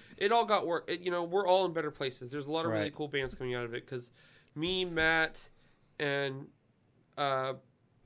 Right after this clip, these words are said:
Speaker 1: why can't I
Speaker 2: Zach?
Speaker 1: think of Will's name? Me, Matt, and Will are doing our own thing <laughs> with Bryce.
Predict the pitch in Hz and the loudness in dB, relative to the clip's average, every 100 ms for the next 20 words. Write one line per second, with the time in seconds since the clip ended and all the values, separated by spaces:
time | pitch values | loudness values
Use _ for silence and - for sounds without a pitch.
0 | _ - - - - - - - - - | _ -20 -18 -12 -12 -14 -18 -20 -20 -20
1 | _ _ _ _ _ _ _ _ - 196 | _ _ _ _ _ _ _ _ -10 -6
2 | 220 226 160 135 131 135 123 117 123 117 | -4 -4 -4 -4 -6 -8 -8 -4 -4 -4
3 | 127 123 123 - - 170 202 196 175 160 | -4 -4 -6 -10 -12 -2 0 2 2 2
4 | 165 160 156 160 156 165 165 160 165 160 | 0 2 4 4 2 2 4 4 2 0
5 | - 160 156 151 160 - - - - - | -2 2 2 2 -2 -8 -20 -18 -4 -2
6 | - 906 960 1017 - - 165 127 165 156 | -2 -6 -8 -10 -12 0 0 2 4 6
7 | 156 - | 4 0